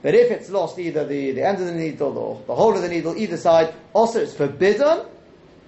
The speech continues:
but the Chadosha Shelo Nikva Adayin Mutter. But a new needle which hasn't yet had the eye of it put in, that obviously would be mutter. The, the Biur Halacha has got a suffix. What happens if you're in the process of making it, it hasn't had the point made for it yet?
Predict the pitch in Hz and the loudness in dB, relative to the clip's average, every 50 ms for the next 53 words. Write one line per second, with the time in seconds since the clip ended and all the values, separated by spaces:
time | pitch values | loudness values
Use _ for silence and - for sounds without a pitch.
0 | - - - 120 - - 113 - - 123 120 147 254 311 302 - 240 - - 165 | -10 -8 -6 -6 -4 -6 -8 -8 -6 -4 0 2 2 2 2 0 -2 -4 -2 0
1 | 160 160 196 285 285 - 262 220 220 226 294 302 277 233 220 196 180 156 - - | 0 0 0 -2 -4 -2 0 0 0 2 2 0 2 0 0 0 -2 -4 -4 -4
2 | 123 - - - - - - - - 139 147 147 156 170 254 330 339 254 190 143 | -8 -10 -12 -14 -20 -20 -12 -6 -2 0 0 0 2 2 2 2 2 2 0 0
3 | 151 143 147 143 180 175 156 170 156 165 170 160 160 165 165 - - - 247 262 | 0 -2 -2 0 0 0 0 0 0 2 2 4 4 2 2 0 0 0 2 2
4 | 220 185 156 151 156 156 151 - - - 170 196 240 262 214 185 202 208 202 - | 2 2 2 2 2 2 2 -2 -4 -4 0 2 4 4 4 2 0 -4 -8 -12
5 | - - - - 147 175 175 170 180 165 143 - - 147 143 143 185 202 - - | -20 -20 -12 -4 0 0 2 2 2 0 -2 -4 -6 -4 0 2 2 2 2 0
6 | 156 147 139 131 - - 127 151 185 214 269 277 302 320 349 339 - - - - | -2 -2 -2 -2 -6 -6 -2 0 0 0 2 4 4 4 4 2 -2 -10 -16 -20
7 | - - - - - - - - - - - - - - - - 135 147 147 143 | -20 -20 -20 -20 -20 -20 -20 -20 -20 -20 -20 -20 -20 -20 -14 -8 -8 -8 -6 -8
8 | 147 151 151 202 196 196 202 190 180 - 151 - 175 160 156 143 - 247 240 - | -6 -2 2 4 4 4 4 2 2 0 -2 0 2 2 2 0 0 0 0 2
9 | - 147 139 156 - - - - - - - - - - - - - - 220 202 | 2 0 -2 -2 -4 -6 -14 -20 -20 -20 -20 -20 -20 -20 -16 -4 0 2 4 4
10 | 190 175 - 170 151 143 143 120 165 160 156 147 - 208 214 202 208 - 180 175 | 4 2 2 -2 -4 -6 -6 -4 -4 -2 -2 -2 0 0 0 0 0 -2 -4 -2
11 | 170 185 175 180 170 151 151 147 160 156 160 147 - - 147 151 143 - - - | -2 -4 -4 -4 -4 -2 -2 0 -2 -2 -4 -8 -10 -6 -4 -4 -4 -2 -4 -6
12 | 135 - - 220 214 151 120 - 131 120 117 117 117 - 113 107 95 - 101 101 | -6 -2 -2 -2 -2 -2 -4 -8 -8 -8 -6 -6 -8 -8 -8 -8 -8 -8 -8 -8
13 | - - - | -8 -8 -10